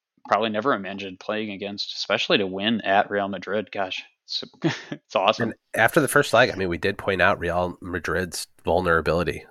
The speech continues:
Speaker 2: Um, after the first leg against Inter, we noticed that that team, like, isn't, they don't have a ton of bite. So I, I guess I'm not totally shocked to see that. I'm, I am surprised, but I'm not, like,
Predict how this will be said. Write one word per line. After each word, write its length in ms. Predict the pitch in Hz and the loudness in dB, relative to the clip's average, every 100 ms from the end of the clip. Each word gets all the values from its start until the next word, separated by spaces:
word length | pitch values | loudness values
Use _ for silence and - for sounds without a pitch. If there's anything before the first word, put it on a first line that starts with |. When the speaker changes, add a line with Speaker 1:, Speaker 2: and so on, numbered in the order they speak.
| - | -2
Speaker 2:
Um, 420 | 90 76 73 78 - - | 4 4 4 -4 -12 -10
after 220 | 73 104 | -2 2
the 80 | 92 | 4
first 240 | - 92 | 2 2
leg 160 | 95 90 | 4 4
against 320 | 82 85 - | 4 0 0
Inter, 240 | 82 82 78 | -4 -2 -2
we 100 | 80 | 0
noticed 440 | 80 85 78 - | 0 0 -2 -2
that 120 | 80 | -2
that 120 | 82 - | -2 0
team, 240 | 87 87 | 0 2
like, 220 | 82 80 | -2 -2
isn't, 420 | 76 82 87 80 - _ _ _ _ _ _ | -6 -6 -4 -6 -10 _ _ _ _ _ _
they 80 | 95 | 0
don't 160 | 104 98 | 0 4
have 180 | 101 95 | 4 4
a 60 | |
ton 180 | - 85 | 0 -4
of 60 | 73 | 0
bite. 280 | 85 78 - | 0 -2 -4
So 440 | - 80 76 - _ _ - | -2 0 -2 -8 _ _ -8
I, 140 | 82 87 | -8 -6
I 100 | 92 | -4
guess 180 | 92 107 | -4 -2
I'm 60 | |
not 180 | 90 87 | 0 0
totally 340 | - 90 85 78 | -2 -6 -6 -6
shocked 400 | - 82 85 - | 0 2 2 0
to 80 | |
see 180 | 82 78 | -10 -6
that. 240 | 82 101 - | -2 -2 -2
I'm, 160 | 87 78 - | -6 -6 2
I 120 | 90 | 4
am 200 | 82 101 | 4 0
surprised, 600 | - - 78 76 76 - - | -2 -6 0 0 0 -6 -8
but 120 | 76 | -4
I'm 60 | |
not, 200 | 80 - | -2 -2
like, 300 | 82 73 - | 0 -2 -4